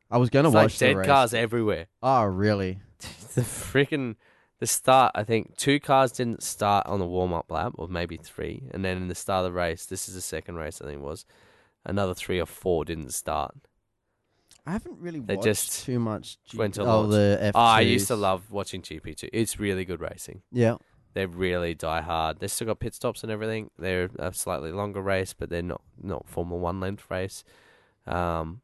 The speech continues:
Speaker 2: but the kids, geez, they drive the wheels off 'em. It's
Speaker 1: See, I've
Speaker 2: cutthroat.
Speaker 1: started watching, um,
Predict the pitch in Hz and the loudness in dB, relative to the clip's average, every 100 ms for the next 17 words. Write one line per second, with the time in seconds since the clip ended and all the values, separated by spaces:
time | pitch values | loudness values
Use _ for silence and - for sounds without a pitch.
0 | _ - 80 95 - _ - 101 92 - | _ -4 -4 -4 -10 _ -6 -2 -2 -4
1 | - - _ _ - - 82 87 82 - | -10 -10 _ _ -16 -6 -4 -4 -6 -6
2 | 82 82 80 78 80 78 76 76 76 85 | -6 -2 -4 -4 -6 -6 -6 -10 -10 -14
3 | _ - - 104 - 139 139 101 165 165 | _ -18 -4 -2 0 0 2 4 2 0
4 | - 156 139 123 110 - 110 104 - 104 | 0 2 4 4 0 0 0 0 -2 -4
5 | 101 98 92 92 90 | -2 -2 -2 -4 -8